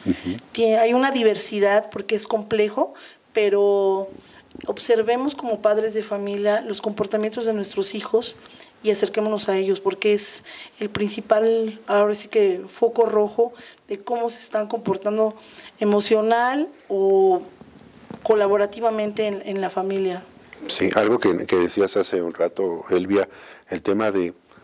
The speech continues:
Speaker 1: cómo también esto, ahorita que, que comentas de, de estas problemáticas, cómo el tema también de las adicciones ha llevado, pues, a nuestros jóvenes a pensar en el suicidio, ¿verdad?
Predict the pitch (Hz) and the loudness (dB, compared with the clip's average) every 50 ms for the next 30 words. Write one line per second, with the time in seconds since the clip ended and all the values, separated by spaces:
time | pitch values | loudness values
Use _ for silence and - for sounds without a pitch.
0 | _ _ _ _ - 95 98 - 107 - 107 107 107 110 107 - - 120 101 92 | _ _ _ _ -4 -2 0 0 0 0 0 0 0 -2 -4 -2 0 0 0 0
1 | - - 110 101 - 95 - - 95 - - 92 92 95 92 113 107 101 98 92 | 0 0 -2 -2 -2 -6 -8 -8 -8 -4 -2 -2 -2 -2 -2 -4 -6 -4 -6 -8
2 | 92 92 - - 98 87 - - 101 - - 90 90 90 92 101 98 117 - 117 | -8 -10 -10 -8 -8 -6 -6 -6 -6 -4 -2 -2 0 0 0 -2 -2 -2 -2 0
3 | 110 - - - - - - - - _ _ - 101 101 107 113 117 117 113 101 | -2 -2 -4 -10 -16 -20 -20 -20 -20 _ _ -2 0 2 2 2 2 2 0 0
4 | - - 104 98 85 - 98 101 120 127 - 90 85 98 113 117 117 113 101 - | -2 -6 -10 -10 -8 -6 -4 -2 -2 -2 0 0 -2 -2 -2 -2 -4 -2 -2 -2
5 | 87 87 85 - - 104 110 104 - 101 104 107 101 98 101 104 110 110 - - | -2 -2 -4 -6 -4 -4 -4 -2 -2 0 0 0 0 0 0 0 -2 -4 -6 -8
6 | - 92 87 87 - 87 82 - - 104 110 110 110 - - 87 - - 90 80 | -8 -6 -6 -6 -6 -8 -8 -4 -2 -2 -2 -2 -2 -2 -4 -4 -2 -2 -4 -2
7 | - 104 110 110 101 90 80 - - 87 - - 104 101 95 90 85 82 82 85 | 0 0 2 2 2 2 0 0 -2 -4 -2 0 0 2 2 2 2 2 0 0
8 | 87 107 123 | -2 -2 -4